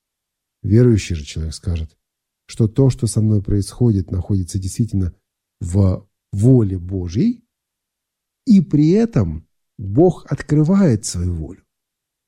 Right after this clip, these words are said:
Не надо путать веру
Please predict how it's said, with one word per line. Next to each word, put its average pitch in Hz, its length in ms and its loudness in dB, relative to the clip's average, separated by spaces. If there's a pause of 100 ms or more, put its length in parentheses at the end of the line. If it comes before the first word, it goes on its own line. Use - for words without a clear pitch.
(560)
Не 131 120 4
надо 160 220 2
путать - 500 0 (840)
веру 98 640 0